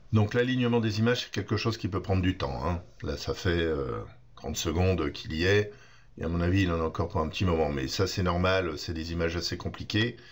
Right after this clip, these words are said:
avec pas mal de détails, donc, euh, pour les aligner, euh, il a un peu de boulot. Donc voilà, Unfuse a terminé son boulot, on va voir le résultat. Euh,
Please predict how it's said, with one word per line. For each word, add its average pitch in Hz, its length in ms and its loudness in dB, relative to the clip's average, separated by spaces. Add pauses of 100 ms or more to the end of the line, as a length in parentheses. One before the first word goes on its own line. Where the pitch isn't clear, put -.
(280)
avec 76 200 -6
pas 98 100 2
mal 101 160 2
de 92 100 0
détails, 95 440 2
donc, 90 240 -6
euh, 73 60 -6
pour 92 180 -4
les 87 160 0
aligner, 87 480 2
euh, 76 120 -2 (920)
il 95 140 4
a 101 40 4
un 104 60 2
peu 104 140 0
de 90 60 -2
boulot. 78 280 -4 (1500)
Donc 135 180 4
voilà, 139 240 4
Unfuse 180 400 0
a 139 60 4
terminé 139 480 2
son 131 240 0
boulot, 147 280 4
on 247 140 4
va 151 120 2
voir 117 180 4
le 120 80 6
résultat. 165 1080 0
Euh, 92 640 0